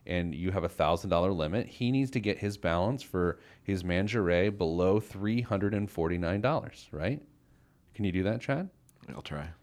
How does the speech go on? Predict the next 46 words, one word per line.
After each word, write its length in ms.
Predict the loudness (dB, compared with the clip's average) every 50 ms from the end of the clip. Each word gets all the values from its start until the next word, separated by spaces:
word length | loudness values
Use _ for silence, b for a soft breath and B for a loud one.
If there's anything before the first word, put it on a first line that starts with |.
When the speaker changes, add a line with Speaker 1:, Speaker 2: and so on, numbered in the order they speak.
| _ _
Speaker 1:
You're 140 | 0 2 4
gonna 200 | 6 6 6 6
have 240 | 4 2 2 0
to 120 | 0 -2 -4
say 220 | 0 0 0 2
no 160 | 4 2 4
to 80 | 4 2
some 160 | 2 2 0
of 60 | 2
these 140 | 2 0 2
sale 220 | 2 2 2 4 2
items. 380 | 2 2 2 0 -4 -6 -12 -20 _ _ _ -20 B B B B B B B B B B B B B B B
Speaker 2:
It's 120 | B -10 -8
the 100 | -6 -4
annual 320 | -4 -4 -4 -4 -6 -8
sale 280 | -6 -4 -2 -2 0 -2
that 80 | -2 -4
gets 180 | -6 -4 4
Speaker 1:
I 120 | 6 8 8
Speaker 2:
me. 40 |
Speaker 1:
know. 200 | 8 8 8 8
I, 100 | 8 8
every 340 | 6 6 6 4 4 4 2
time, 400 | 2 4 4 6 6 4 4 2 0
every 220 | 2 2 2 0
time. 280 | 2 4 4 4 4 0
You 80 | -2
come 240 | 2 4 4 4 6
in 180 | 4 4 4 2
looking 260 | 0 0 0 -2 0
great, 300 | 2 4 2 2 2 0
though. 220 | -4 -4 -4 -6 b b b b b b b b b b -4
Uh, 340 | 0 2 2 2 2 0 -2 -6 -12 _ _ _
or 460 | 6 8 10 10 8 8 6 2 -4 -12 -20 -20 -20 _ -6
the 160 | 2 2 2
bad 420 | 4 6 6 6 8 6 4 2
way 420 | 4 4 4 2 2 -2 -6 -10 -14 -16 _ _
to 100 | -20 -18
do 180 | -4 -2 -2 -2
this 380 | -2 -4 -8 -8 -8 -8 -14 -16 _ _ _ _ _ _ _ _ _ _ _ _ _ _ _ b b b b b b
is 120 | 0 4 4
that 80 | 4
you 120 | 4 4 2
call 300 | 0 2 4 6 6 6
Victoria's 520 | 4 2 -2 2 2 4 6 6 4 2
Secret 520 | 0 0 0 0 0 -2 -4 -4 -4 -6